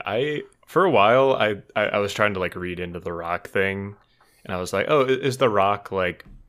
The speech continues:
misplaced hope that, like, you can, like, climb the ladder and have it, everything be, like, hunky-dory," you know? But that didn't really end up, end up working out. Um,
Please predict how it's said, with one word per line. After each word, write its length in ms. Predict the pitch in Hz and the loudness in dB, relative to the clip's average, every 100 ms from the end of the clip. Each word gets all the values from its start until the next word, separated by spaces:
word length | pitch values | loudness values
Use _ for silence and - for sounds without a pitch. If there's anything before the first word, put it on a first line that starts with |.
| _ _ _ _ _ - - - | _ _ _ _ _ -20 -20 -16
misplaced 880 | - 101 98 98 - 104 95 90 - | -10 -4 -4 -4 -6 -2 -2 -2 -10
hope 420 | - 95 90 - | -4 -4 -4 -8
that, 220 | - 98 - | -6 -6 -4
like, 380 | 87 87 - - _ _ _ - _ - - _ _ - - - _ - - | -6 -6 -14 -20 _ _ _ -20 _ -20 -20 _ _ -20 -20 -20 _ -20 -12
you 180 | 95 95 | -10 -10
can, 460 | - 92 90 90 | -4 -2 -2 -4
like, 360 | 90 87 85 - _ | -4 -6 -6 -16 _
climb 320 | - 107 92 92 | -2 0 0 -2
the 100 | 90 | -2
ladder 520 | 87 90 87 87 87 | -2 -2 -2 -6 -8
and 220 | 87 85 | -10 -6
have 180 | 90 87 | -6 -6
it, 80 | 90 | -8
everything 380 | 87 87 87 | -8 -10 -12
be, 140 | 85 85 | -10 -10
like, 200 | 85 85 | -10 -10
hunky-dory," 720 | 92 87 90 87 90 90 87 | -12 -10 -8 -6 -4 -6 -8
you 120 | 90 | -8
know? 260 | 90 90 87 | -6 -6 -6
But 140 | 85 - _ - - _ _ _ | -12 -16 _ -20 -20 _ _ _
that 120 | 120 | 2
didn't 140 | 151 | 4
really 200 | 151 139 | 6 4
end 80 | 135 | 6
up, 160 | 127 127 | 4 4
end 160 | 123 120 | 2 2
up 120 | 117 | 2
working 400 | 110 110 110 95 | 2 0 0 2
out. 380 | 95 98 101 - _ 101 | 4 6 2 -2 _ -4
Um, 420 | 90 90 87 | -2 -4 -6